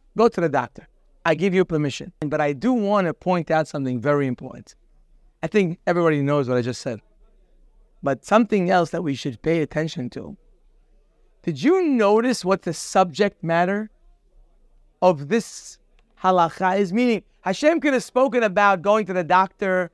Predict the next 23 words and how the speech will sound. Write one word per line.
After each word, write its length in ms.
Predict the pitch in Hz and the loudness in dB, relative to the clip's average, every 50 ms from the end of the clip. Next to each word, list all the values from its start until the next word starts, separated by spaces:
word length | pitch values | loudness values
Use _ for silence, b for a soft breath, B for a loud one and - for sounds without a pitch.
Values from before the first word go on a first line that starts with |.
| _ _ _ - | _ _ _ -20
if 80 | 147 147 | -10 -2
God 240 | 165 190 190 190 - | 0 2 2 2 2
forbid 260 | - 190 170 185 180 | -2 -4 -2 0 0
a 60 | 175 | 2
guy 200 | 160 170 170 170 | 2 2 2 2
has 100 | 170 156 | 2 0
got 220 | 143 170 170 165 | 0 -2 -2 -2
cancer, 600 | - - 196 190 185 165 - 190 190 185 185 175 175 _ _ _ - | -2 -2 0 0 -2 -2 -2 -2 0 0 0 0 -4 _ _ _ -2
or 140 | 180 175 180 | 2 2 2
if 80 | 151 | 2
a 80 | 175 170 | 0 -2
person 300 | - 180 185 160 175 175 | 0 0 0 0 -2 -2
has 400 | 165 170 175 175 170 156 135 - _ _ _ _ | 0 0 0 0 0 -2 -6 -12 _ _ _ _
any 180 | - 165 175 170 | -4 -2 -2 -2
kind 300 | - - 180 175 180 170 | 0 0 0 2 2 0
of 120 | 180 165 | 0 -2
disease, 580 | 143 190 190 151 170 214 202 196 196 196 180 160 | -2 -2 -2 -2 0 0 0 2 0 0 0 2
or 160 | 190 185 180 | 2 2 2
a 60 | 180 | 0
person 340 | - 185 180 180 - 190 180 | 0 -2 -2 -2 -2 -2 -2
has 160 | 175 175 175 | -2 -2 -2
a 180 | 190 202 202 190 | -2 -2 -4 -4
cold, 520 | - - - 233 214 208 202 202 190 - | -4 -2 0 0 2 2 2 0 0 -2